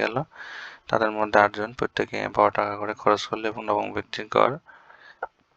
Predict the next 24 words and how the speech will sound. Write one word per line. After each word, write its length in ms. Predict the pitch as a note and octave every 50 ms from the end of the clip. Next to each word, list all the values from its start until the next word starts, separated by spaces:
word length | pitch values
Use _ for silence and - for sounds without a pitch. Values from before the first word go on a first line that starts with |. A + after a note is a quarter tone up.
| _ _ _ _ _ _ - - - - -
খরচের 300 | - A#2 A2 G#2 A2+ G#2+ -
থেকে 140 | A2 G#2 A2 A2
হচ্ছে 160 | A2 - - - B2+
আট 80 | A2 - - -
টাকা 140 | G#2+ G2+ G#2+ G2+ G#2+
বেশি 160 | A2 G#2+ A2 G#2+
খরচ 180 | - A#2 A2+ G#2+ - -
করলে 160 | A#2+ B2 C3 B2
তারা 120 | - A#2 A2 G#2+
মোট 100 | G#2+ G#2 G#2 -
কত 120 | - G#2 - G2+ G#2
টাকা 140 | G2 G2+ G2+ G2 G2+
দিয়েছিল? 300 | G2 G2 - - G#2 G2+ - B2+ - _ _ _ _ _ _ _ _ _ _ _ _ _ _ _ _ _ _ _ _ _ _ _ _ - - - _ - - - - - _ - C3
এখান 220 | A2+ G#2 A2+ A2 G#2+ G#2+
থেকে 140 | G#2+ G#2+ G#2+ G#2+
ধরলাম 260 | A2+ A2+ A2 G#2 G2+ G2+ G2+
যে 60 | G#2 G#2
নয়জন 320 | G#2+ G#2+ G#2 G#2 G#2+ A2 A2 A2 A2
হচ্ছে 320 | G#2+ G2 - - - A2+ G2+ G2+ A2 C3 C3+ - - - C3 A#2+ G#2+ A2 G#2+
গড়ে 260 | G#2 G2+ G2 G#2 G2+ G2+ G#2
দেয় 220 | G#2 G2+ G2+ G#2 B2+ C#3 - _ _ _ _ _ _ _ _ _ _ _ _ _ _ _ _ _ _ _ _ _ - B2 A#2
এক্স 140 | G#2+ - - - -
টাকা, 240 | G#2 G#2 G2+ G#2 G#2 A2 C3 C3+ - - - - - - - - -
তাহলে 200 | - A2+ G#2+